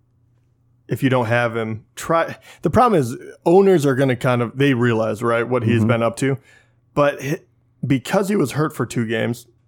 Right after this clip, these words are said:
Speaker 1: his numbers and everything like that look a little bit lower than what they actually are. And he has been phenomenal when he has played. And I don't think that, you know, injured for two weeks, I don't think that's anything that should linger. Um, you know, you have two games here.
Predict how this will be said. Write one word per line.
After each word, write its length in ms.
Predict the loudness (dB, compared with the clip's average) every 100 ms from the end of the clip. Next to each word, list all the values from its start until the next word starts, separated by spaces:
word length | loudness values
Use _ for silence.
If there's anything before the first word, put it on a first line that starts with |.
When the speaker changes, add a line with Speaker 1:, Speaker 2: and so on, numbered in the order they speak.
| _
Speaker 1:
his 260 | -6 -4 0
numbers 380 | 0 2 0 0
and 100 | 0
everything 300 | 0 0 0
like 200 | 0 0
that 200 | 0 0
look 320 | 0 -2 -2
a 60 | -4
little 220 | -2 0
bit 120 | 0 0
lower 240 | 0 0
than 180 | -2 -2
what 160 | -4 -2
they 140 | -2
actually 340 | -4 -6 -10
are. 220 | -8 -12 -14 _ _ _ _ _ _ -2
And 220 | 0 0
he 180 | -2 -2
has 140 | -2
been 200 | 0 -2
phenomenal 440 | -2 -2 0 0 0
when 140 | 2
he 80 | 2
has 160 | 0 -2
played. 440 | 0 0 0 -6 _ -8
And 160 | -2 0
I 40 |
don't 160 | 0 0
think 160 | -2
that, 280 | 0 0 -2
you 100 | -4
know, 280 | -2 -2 -4 -4
injured 360 | -2 0 0
for 160 | 0 -4
two 280 | -4 -2 0
weeks, 360 | 0 -2 -4
I 140 | -4 -2
don't 160 | 0
think 140 | -4 -4
that's 180 | -2
anything 300 | -2 -2 -2
that 300 | 0 0 -2
should 200 | -8 -6
linger. 560 | -2 0 2 0 0 -4 _ _ _ _ _ _ _ _
Um, 440 | -2 0 0 -2 -6 _ _
you 80 | -6
know, 200 | -4 -4 -8 _ -6
you 120 | -4
have 120 | -2
two 200 | -2 -2
games 340 | 0 0 0 -2
here. 300 | -2 -4